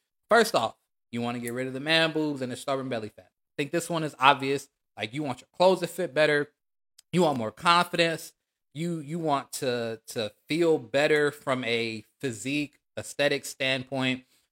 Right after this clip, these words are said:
That one is obvious. And I think anybody can understand why a guy would wanna accomplish that, uh, and why he would kinda not feel like his best self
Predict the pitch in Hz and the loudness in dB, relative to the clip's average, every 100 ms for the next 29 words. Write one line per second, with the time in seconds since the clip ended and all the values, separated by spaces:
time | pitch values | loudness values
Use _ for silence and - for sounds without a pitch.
0 | _ 165 208 220 208 165 131 135 117 110 | _ 6 6 4 -2 -2 0 0 0 -6
1 | 131 135 156 131 147 180 185 151 147 139 | -6 -4 -6 -6 -4 -4 0 2 2 0
2 | 143 131 127 139 127 117 113 110 110 110 | -6 -8 -6 -4 -2 0 -2 -2 -4 -4
3 | 107 101 98 147 165 170 - 156 151 147 | -8 -12 -10 -4 -4 -4 -4 2 2 2
4 | - _ - 135 135 131 151 156 151 139 | -4 _ -2 0 2 4 6 6 2 -4
5 | 131 165 151 143 131 - _ 120 117 151 | -4 -2 -2 0 -4 -6 _ -12 -2 0
6 | 147 - _ 151 143 131 131 135 110 113 | 0 -2 _ -4 0 0 -2 -6 -6 -6
7 | 107 - 170 143 | -6 0 2 2